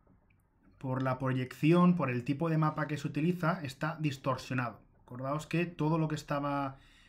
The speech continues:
en los polos está, mm, distorsionado. Es mucho más grande de lo que se cree que es. O sea, de lo que en realidad es. Aquí estaría la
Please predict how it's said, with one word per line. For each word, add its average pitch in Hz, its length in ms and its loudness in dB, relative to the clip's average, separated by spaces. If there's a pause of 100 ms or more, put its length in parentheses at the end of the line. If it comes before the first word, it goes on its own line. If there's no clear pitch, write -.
(160)
en 131 120 -4
los 131 160 -4
polos 180 400 2
está, 139 560 -2 (220)
mm, 135 340 -2
distorsionado. 127 500 -4
Es 123 60 -4
mucho 151 240 0
más 135 220 0
grande 202 400 0
de 175 100 0
lo 180 160 0
que 196 260 -6 (100)
se 135 220 -10
cree 117 280 -10
que - 180 -20
es. - 180 -20 (1000)
O - 40 -20
sea, 131 180 -6
de 127 160 -2
lo 120 100 -2
que 123 80 -6
en 117 80 -4
realidad 117 340 -6
es. - 240 -20 (200)
Aquí - 260 -20 (240)
estaría 113 540 -18
la 92 340 -16